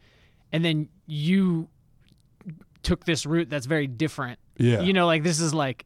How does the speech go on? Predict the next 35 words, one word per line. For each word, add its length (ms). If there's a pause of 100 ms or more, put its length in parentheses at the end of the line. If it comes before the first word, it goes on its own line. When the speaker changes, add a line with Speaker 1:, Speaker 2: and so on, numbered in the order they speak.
Speaker 1:
it, 140 (100)
it's 160
sort 160
of 80
a 60
pre, 540 (720)
it's 220
unrelated 640
to 80
social 320
media, 240
the 60
fact 240
that 100
you 80
shared 260
this 120
story 220
and 100
how 120
you 100
shared 280
this 120
story, 220
but 120
it 100
did 160
happen 320
within 340
that 200
context, 320
Speaker 2:
Oh, 120
Speaker 1:
you 40
Speaker 2:
totally. 460
Speaker 1:
know? 40